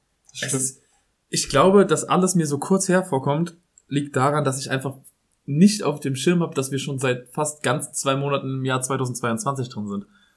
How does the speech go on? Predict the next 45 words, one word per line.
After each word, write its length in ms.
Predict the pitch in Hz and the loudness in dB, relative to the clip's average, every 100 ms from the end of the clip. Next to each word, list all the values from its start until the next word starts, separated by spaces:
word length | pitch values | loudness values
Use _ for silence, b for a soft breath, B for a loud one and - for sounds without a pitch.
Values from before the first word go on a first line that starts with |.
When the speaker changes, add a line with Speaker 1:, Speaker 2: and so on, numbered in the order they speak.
| _ _ | _ _
Speaker 1:
Ja, 160 | 151 151 | 0 2
okay, 160 | 139 147 | 2 2
das 160 | 156 | 2
ist 100 | 156 | 0
stimmt. 140 | - 143 | 4 4
Speaker 2:
Weil 60 | |
Speaker 1:
So 80 | 151 | 6
Jahresumsprünge 840 | 151 156 180 185 180 - 185 180 | 6 8 8 2 0 0 2 2
verdrehen 480 | 139 160 131 143 160 | 0 -2 0 2 2
irgendwie 280 | 151 143 135 | 2 2 2
die 140 | 127 127 | 0 0
Zeitwahrnehmung, 840 | - 139 147 127 123 127 135 139 | -4 -2 0 0 2 4 4 2
finde 200 | 131 127 | 2 0
ich 120 | 123 127 | 0 -2
immer. 360 | 123 113 113 | -2 -2 -8
Also 220 | 120 131 135 | -2 2 4
du 100 | 135 | 4
Speaker 2:
Ja. 60 | |
Speaker 1:
hast 220 | 135 - | 2 0
immer 180 | 151 139 | -2 -2
so 80 | 135 | 0
ein 80 | 131 | 0
ganz 240 | 139 143 | 2 0
Speaker 2:
Die, 20 | - | 0
Speaker 1:
komisches 420 | 135 165 120 - | 0 0 0 0
Speaker 2:
die 80 | 170 | 0
Speaker 1:
Gefühl. 160 | 170 170 | 2 0
Speaker 2:
frohe 180 | 247 185 | 2 2
Weihnachtsfolge 720 | 170 247 233 - - 175 160 | 4 2 0 -4 0 0 2
ist 400 | 143 131 - - | 0 0 -2 -2
sieben 280 | 165 170 156 | 0 0 0
Folgen 360 | - 147 143 139 | 2 4 4 4
inzwischen 360 | 127 135 123 120 | -2 -2 -2 -2
her. 380 | 120 110 107 _ _ _ _ _ | 0 -2 -4 _ _ _ _ _
Die, 260 | 135 170 170 | 4 6 6
die 160 | 156 196 | 8 10
Speaker 1:
Weihnachten 440 | 156 214 170 139 | 12 10 10 8
Speaker 2:
neu- 60 | 151 | 4
Speaker 1:
generell 360 | 156 147 226 | 4 6 8
ist 140 | 226 165 | 8 6
inzwischen 360 | 156 160 170 | 2 2 2
so 140 | 151 156 | 2 4
lange 180 | 156 220 | 10 10
Speaker 2:
Eben. 180 | 247 156 | 8 4
Speaker 1:
her. 220 | 156 | 2